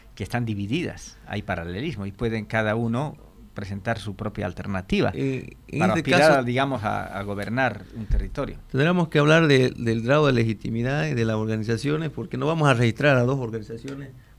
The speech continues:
Speaker 2: o sea, con el mismo nombre, ¿no? En este sentido, el órgano electoral tiene mucho cuidado en esto, en estos
Speaker 1: Mm.
Speaker 2: aspectos. Cuando hay algunos problemas internos, lo que hacemos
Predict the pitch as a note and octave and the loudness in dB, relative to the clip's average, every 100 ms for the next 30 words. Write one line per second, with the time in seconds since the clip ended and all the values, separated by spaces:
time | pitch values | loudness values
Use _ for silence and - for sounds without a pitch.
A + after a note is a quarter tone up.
0 | - A#2 C3+ C3 A2+ A#2 B2+ C#3 F3 A#2+ | -12 -6 -4 -2 0 0 0 2 4 2
1 | - - - - - - - - B2 D#3 | 0 -6 -14 -10 -10 -10 -12 -4 0 0
2 | D#3 D#3 C3+ B2+ E3+ D3 C#3 C3+ B2+ A#2+ | 0 0 -2 0 2 4 4 2 0 0
3 | C3 C3 C#3 D#3+ E3 B2+ B2+ C#3 C3 C3+ | 0 0 -2 -2 -2 0 2 4 4 2
4 | - A2+ B2 C3 A#2+ A#2 C3+ B2+ C3 B2 | 0 2 4 6 6 6 4 0 -2 -2
5 | A#2+ C#3 C3+ C#3+ C#3 - A#2+ C3 C3+ B2+ | -2 0 0 0 -4 -4 -4 -2 -2 -2
6 | B2 C3 C#3 - - A#2+ B2 D3+ D#3 D#3 | -2 -2 -2 -6 -6 0 2 2 2 2